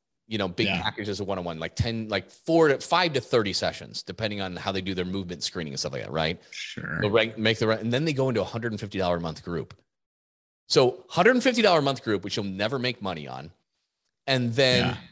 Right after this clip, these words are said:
Speaker 1: sixty-five percent of your high ticket stuff going
Speaker 2: Oof.
Speaker 1: to the trainer. I'm like, "What
Speaker 2: Why?
Speaker 1: kind of fucking business model is this? You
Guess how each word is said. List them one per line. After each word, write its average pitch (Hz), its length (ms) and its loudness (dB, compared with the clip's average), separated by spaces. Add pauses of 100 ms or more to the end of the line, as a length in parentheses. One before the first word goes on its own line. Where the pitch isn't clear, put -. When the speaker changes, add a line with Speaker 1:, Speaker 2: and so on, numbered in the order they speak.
(360)
Speaker 1:
sixty-five 170 1080 -4
percent 151 540 -6
of 117 120 -6
your 117 140 -2
high 131 300 -8
ticket 123 580 -8
stuff - 760 -4 (420)
going 151 400 0
Speaker 2:
Oof. 160 120 -4
Speaker 1:
to 151 120 2
the 131 100 2
trainer. 151 600 2 (920)
I'm 180 240 2
like, 139 440 0 (400)
"What 151 400 0
Speaker 2:
Why? - 160 -2
Speaker 1:
kind 117 320 -4 (120)
of 113 200 -4 (300)
fucking 175 380 -4
business 151 500 0
model 135 280 2
is 170 180 0
this? 110 240 0 (260)
You 175 640 -2